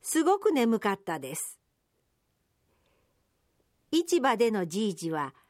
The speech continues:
魚屋の帽子をかぶっていて、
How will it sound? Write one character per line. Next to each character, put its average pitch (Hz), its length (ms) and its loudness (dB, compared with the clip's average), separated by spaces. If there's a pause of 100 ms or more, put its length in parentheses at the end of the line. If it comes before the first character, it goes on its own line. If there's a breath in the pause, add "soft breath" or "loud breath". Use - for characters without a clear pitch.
(160 soft breath)
魚 294 540 0
屋 277 160 2
の 254 140 2
帽 240 280 2
子 320 200 0
を 294 100 0
か 254 160 -2
ぶ 220 140 -2
っ 240 40 -4
て - 200 -4
い 147 120 -4
て、 151 320 -8